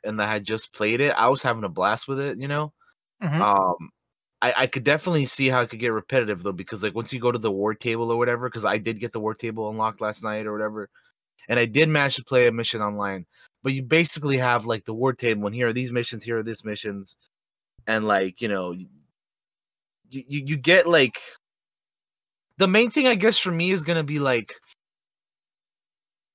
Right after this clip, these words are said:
Speaker 1: like, the goal, basically, of the game,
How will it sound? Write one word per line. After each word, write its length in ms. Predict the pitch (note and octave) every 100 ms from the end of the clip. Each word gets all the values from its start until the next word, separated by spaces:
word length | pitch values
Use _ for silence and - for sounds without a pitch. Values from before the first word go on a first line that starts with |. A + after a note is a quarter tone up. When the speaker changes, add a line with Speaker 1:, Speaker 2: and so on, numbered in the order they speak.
| _ E3
Speaker 1:
like, 320 | D3+ B2+ - _ _ _
the 260 | - E3 F3
goal, 580 | C#3 F3+ G#3 A#3+ B3+ - _ -
basically, 640 | C#3+ F3+ - D#3+ C3 A#2+ A2+
of 140 | A2+
the 100 | A#2+
game, 420 | A#2 A#2+ G#2+ G2+